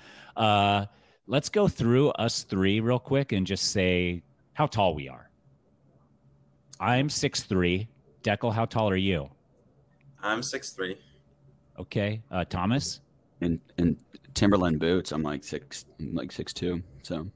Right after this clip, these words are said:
Speaker 2: It's pretty good.
Speaker 1: In Timberland
Speaker 3: Yeah.
Speaker 1: boots, you're six two.
Speaker 3: Yep. You can do
Speaker 1: I
Speaker 3: the
Speaker 1: call
Speaker 3: math
Speaker 1: your
Speaker 3: if you
Speaker 1: bluff.
Speaker 3: want.
Speaker 1: I call your bluff, sir. That would be, like, a six-inch heel on that thing.
Speaker 3: Yeah, I'm, like, I think I'm, like, five ten,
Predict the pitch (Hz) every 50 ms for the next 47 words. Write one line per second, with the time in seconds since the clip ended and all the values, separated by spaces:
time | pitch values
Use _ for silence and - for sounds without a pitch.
0 | _ _ _ _ _ _ _ _ _ _ _ - - _ _ _ - - - -
1 | - 120 113 101 98 131 202 131 - 90 87 - _ _ _ _ _ _ _ _
2 | - 92 90 - - 160 151 165 175 175 160 147 127 104 87 107 110 117 113 -
3 | 120 107 104 - - 101 - - - - - 87 78 69 69 87 107 - _ _
4 | _ - - - - - - - _ _ _ - - _ _ _ _ _ _ _
5 | - 85 92 - - - - - - - - - - - - - - 98 98 117
6 | - 151 123 92 87 85 85 82 76 73 76 87 78 78 - - 120 - - -
7 | - - 107 110 - - 120 110 101 90 85 87 76 82 78 71 71 - - -
8 | - 76 73 73 71 - - _ - 92 90 92 87 85 85 95 85 82 80 78
9 | - 73 - - - - - - 90 - - - 90 82 78 - - - 87 78
10 | 78 76 73 73 73 73 69 71 - - - 78 73 67 67 - - _ _ _
11 | - - - - _ _ _ - - 87 85 78 80 80 87 98 101 92 85 -
12 | - 92 90 - 110 110 110 110 95 90 82 78 - - - - _ _ - -
13 | 76 73 69 - - 71 71 71